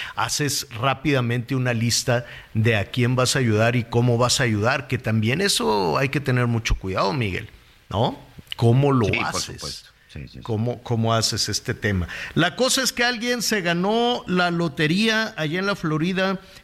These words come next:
Speaker 1: con mil quinientos ochenta. Había toda una expectativa porque se iba, como nadie se ganaba el premio, era como el melate, pues iba engordando, engordando. Que, por cierto, tú puedes participar en esa lotería desde México.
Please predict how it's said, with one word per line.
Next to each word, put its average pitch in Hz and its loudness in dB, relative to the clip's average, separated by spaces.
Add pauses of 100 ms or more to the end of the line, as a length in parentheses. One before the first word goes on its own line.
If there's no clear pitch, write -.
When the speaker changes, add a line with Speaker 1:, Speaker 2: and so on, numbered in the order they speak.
Speaker 1:
con 135 2
mil 175 0
quinientos 170 -2
ochenta. 160 0
Había 151 0
toda 156 0
una 160 0
expectativa 143 0
porque 117 -2
se - 2
iba, 135 4 (240)
como 120 0
nadie 156 2
se 175 0
ganaba 147 0
el 165 -2
premio, 139 -2
era 131 -2
como 123 -2
el 113 2
melate, 113 0
pues 101 -4
iba 98 0
engordando, 110 0
engordando. 110 2 (420)
Que, 147 0
por 143 -2
cierto, 175 -2
tú 202 -6
puedes 208 0
participar 147 -2
en 180 0
esa 180 -2
lotería 151 0
desde 139 0
México. 135 0